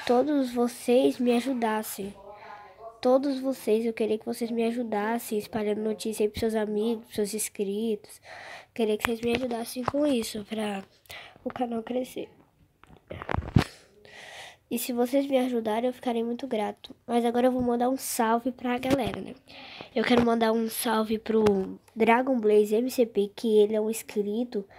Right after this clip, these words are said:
que tá me ajudando a espalhar a notícia do canal. Também queria mandar um salve pro Marlon Droid, que eu não sei se ele tá espalhando notícia.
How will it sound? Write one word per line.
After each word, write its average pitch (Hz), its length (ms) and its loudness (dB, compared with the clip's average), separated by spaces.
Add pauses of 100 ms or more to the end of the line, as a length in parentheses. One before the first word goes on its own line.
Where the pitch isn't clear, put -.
(360)
que 226 100 -8
tá 226 140 -2
me 226 160 -2
ajudando 220 420 -2
a 233 60 4
espalhar 226 580 -2
a 226 80 -4
notícia 226 500 -2
do 226 80 -12
canal. 226 560 -2 (1000)
Também 233 240 4
queria 233 320 4
mandar 226 440 0
um 226 80 2
salve 220 420 0
pro 226 160 0
Marlon 247 540 4
Droid, 220 500 2
que - 180 0
eu 220 140 6
não 233 240 0
sei 226 320 4
se 254 140 2
ele 233 120 4
tá 226 120 -2
espalhando 214 480 2
notícia. 214 720 2